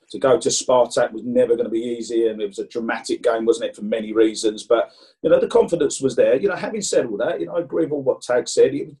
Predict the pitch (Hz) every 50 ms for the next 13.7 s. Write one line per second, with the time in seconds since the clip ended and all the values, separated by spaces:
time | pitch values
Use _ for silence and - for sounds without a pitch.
0 | _ - - 180 170 _ _ _ - - 175 170 165 - - 196 - - - 262
1 | - - - 180 170 170 170 143 135 156 139 143 135 - 147 - - 147 131 120
2 | 104 - _ _ _ _ _ _ _ _ - 202 208 - - - - - 240 233
3 | - - - - - 175 170 170 165 175 175 170 - 185 180 160 - - - -
4 | 202 202 - 240 233 240 - - 185 185 175 151 165 143 - - 156 147 135 135
5 | 123 - - 165 143 131 107 113 - 123 120 117 139 160 170 143 151 131 117 107
6 | 101 - - - 117 - - - - - - - 165 190 190 165 139 127 123 107
7 | 107 104 - 104 104 - - - 123 117 - 170 175 - 165 165 156 151 - -
8 | - 113 98 104 120 139 139 185 190 - - 175 170 - - 294 - - - -
9 | 202 - - - - - 139 131 117 - - - - - - - _ _ _ _
10 | _ _ _ _ - 196 202 202 202 - - - - - - - - 247 - -
11 | - - 202 185 175 170 156 165 165 156 139 135 135 - 156 160 - - 165 -
12 | - - - - - - - - 180 180 - 160 156 - - 170 180 175 - -
13 | 147 131 123 117 113 110 107 104 95 101 107 123 127 123